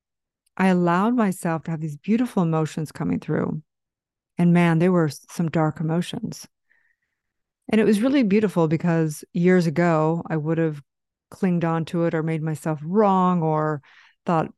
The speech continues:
life is hopeless or whatever it would be, I'd put the meaning around it. But as we know, and as we teach with the E four trauma method and such,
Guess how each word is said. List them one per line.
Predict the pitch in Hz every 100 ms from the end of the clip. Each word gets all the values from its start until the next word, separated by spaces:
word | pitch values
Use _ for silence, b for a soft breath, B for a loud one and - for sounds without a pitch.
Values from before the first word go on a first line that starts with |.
| -
life | 175 156
is | 151
hopeless | - 208 190 202 180
or | 165
whatever | 160 185 202
it |
would | - 160
be, | 165
I'd | 160 -
put | 165
the | 165
meaning | 160 165 165 151
around | - - -
it. | - _ _ _
But | 165 185
as | 190
we | 185
know, | 185 185 202 202 170 170
and | - 170
as | 160
we | 151
teach | 156 - 180 156 - -
with | 160
the | -
E | 160
four | - 160
trauma | 151 190 208
method | 180 160 165
and | 156 156
such, | - - 175 -